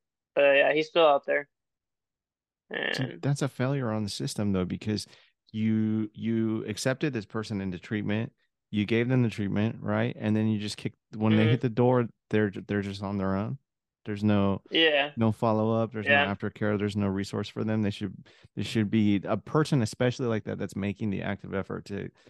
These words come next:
Speaker 2: to get better should be given the opportunity to, for, towards housing and, and a job. And that's, like,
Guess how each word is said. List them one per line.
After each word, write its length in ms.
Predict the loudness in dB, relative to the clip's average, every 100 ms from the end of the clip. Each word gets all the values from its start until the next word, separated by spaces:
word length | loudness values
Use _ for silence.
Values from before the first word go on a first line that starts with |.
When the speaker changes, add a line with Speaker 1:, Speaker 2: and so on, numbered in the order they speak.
| _ -8
Speaker 2:
to 100 | -2
get 220 | 0 0
better 260 | 0 2 0
should 300 | -2 -4 -4
be 120 | -4
given 300 | -2 -2 0
the 80 | -2
opportunity 640 | -4 -4 -2 0 0 -2
to, 220 | -4 -8 -6
for, 140 | -6
towards 260 | -2 -2 0
housing 500 | 0 0 2 2 2
and, 180 | 0
and 260 | -2 0 0
a 60 | 0
job. 380 | -2 0 -2 -2
And 200 | -6 -8 _ -20 _ _ -4
that's, 240 | -4 0
like, 160 | 0